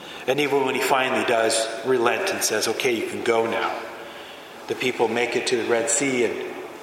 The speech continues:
Pharaoh gets his army together to go slaughter them. Satan wants nothing more than, than to slaughter you,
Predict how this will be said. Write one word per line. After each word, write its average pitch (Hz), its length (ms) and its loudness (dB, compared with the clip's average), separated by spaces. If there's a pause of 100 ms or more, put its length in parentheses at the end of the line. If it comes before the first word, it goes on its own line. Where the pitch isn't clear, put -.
(240)
Pharaoh 139 420 4
gets 131 200 2
his 123 120 2
army 120 300 4
together 113 340 0
to 110 80 -2
go 110 180 0
slaughter 117 520 4
them. 98 160 0 (1200)
Satan 131 440 2
wants 110 280 2
nothing 120 440 2
more 104 200 2
than, 95 240 -2 (220)
than 117 220 0
to 104 80 -2
slaughter 120 400 4
you, 98 240 -2